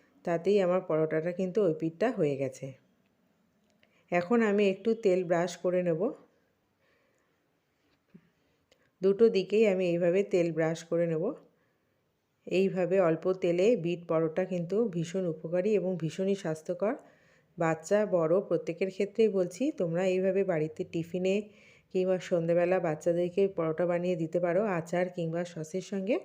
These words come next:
বাচ্চারা কিন্তু খেয়ে ফেলবে। ভীষণই উপকারী একটি খাবার। এইভাবে আমি পুরো পরোটাটা তৈরি করে নিচ্ছি। আমি একটা বিট আর এক কাপ ময়দা দিয়ে চারটে পরোটা তৈরি করেছি।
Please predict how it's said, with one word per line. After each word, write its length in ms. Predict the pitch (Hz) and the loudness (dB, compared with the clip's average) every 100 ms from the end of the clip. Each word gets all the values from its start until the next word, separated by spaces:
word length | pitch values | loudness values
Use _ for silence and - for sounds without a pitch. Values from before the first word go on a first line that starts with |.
| - _ _ _ _ _ | -10 _ _ _ _ _
বাচ্চারা 380 | 165 156 170 180 | -6 -4 -2 -2
কিন্তু 280 | 185 185 208 | -2 -4 -4
খেয়ে 300 | 233 165 156 | -2 2 2
ফেলবে। 380 | 156 156 135 151 147 _ _ _ _ _ _ _ _ _ | 2 -2 -8 -10 -12 _ _ _ _ _ _ _ _ _
ভীষণই 360 | 185 175 226 226 | -6 0 4 4
উপকারী 400 | - 196 202 208 | 2 2 2 4
একটি 200 | 208 - | 2 -4
খাবার। 320 | 202 190 180 226 | -8 -2 2 4
এইভাবে 400 | 190 190 214 214 208 | 4 4 4 4 4
আমি 200 | 185 254 - | 2 0 -2
পুরো 200 | - 185 180 | -6 -2 0
পরোটাটা 460 | 170 165 165 165 214 | 2 0 -2 -4 -2
তৈরি 260 | 233 165 156 | 0 -2 -2
করে 240 | 151 147 | -6 -6
নিচ্ছি। 340 | 147 143 - 160 - _ _ _ _ _ _ | -6 -10 -10 -14 -14 _ _ _ _ _ _
আমি 180 | 190 208 214 | -4 0 2
একটা 320 | 185 - 214 | 2 0 -4
বিট 300 | 202 190 208 202 | -2 0 0 0
আর 140 | 175 | 2
এক 180 | 170 170 | 2 0
কাপ 160 | - 196 190 | -2 -2 -2
ময়দা 320 | 165 156 175 | 0 2 2
দিয়ে 240 | 175 175 190 | 2 -2 -2
চারটে 380 | 190 180 - 214 | -4 -6 -2 -2
পরোটা 380 | 190 165 160 170 | 0 0 0 -2
তৈরি 300 | 165 156 160 | -2 -2 -2
করেছি। 400 | 160 165 165 | 0 0 0